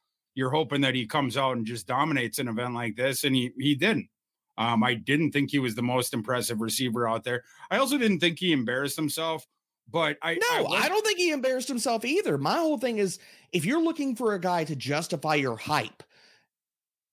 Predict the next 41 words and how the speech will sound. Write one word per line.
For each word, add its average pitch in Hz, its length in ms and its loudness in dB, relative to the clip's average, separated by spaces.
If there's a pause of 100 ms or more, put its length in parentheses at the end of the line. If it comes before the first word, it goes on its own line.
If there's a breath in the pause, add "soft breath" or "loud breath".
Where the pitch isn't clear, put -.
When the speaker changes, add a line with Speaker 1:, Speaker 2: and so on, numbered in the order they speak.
(160)
Speaker 2:
like, 175 300 0
I 196 100 4
don't 247 140 0
think 247 220 0
either 185 260 4
one 175 220 0
of 175 80 0
us 165 160 -2
are 165 40 -2
gonna 147 200 0
sit 190 220 0
here 156 180 0
and 135 160 0
say 175 300 2
that 139 200 2
Rice 143 380 0
did 143 400 -2
that 127 320 2
and 135 140 0
check 139 320 0
the 135 80 -2
box 147 380 0
and 135 120 -4
said, 127 200 2
"You 131 80 -4
know 147 140 2
what? 156 380 0 (280 soft breath)
He's 175 300 4
that 135 200 2
dude." - 320 -4 (800)
Speaker 1:
No, 214 160 2
for 131 140 -4
sure. 143 300 -2 (120)
Yeah. 139 340 0
I 156 60 0
mean, 160 220 2
like, 147 300 0
um, 123 300 0 (420 soft breath)
you 160 120 0
know, 165 100 4
and, 147 120 2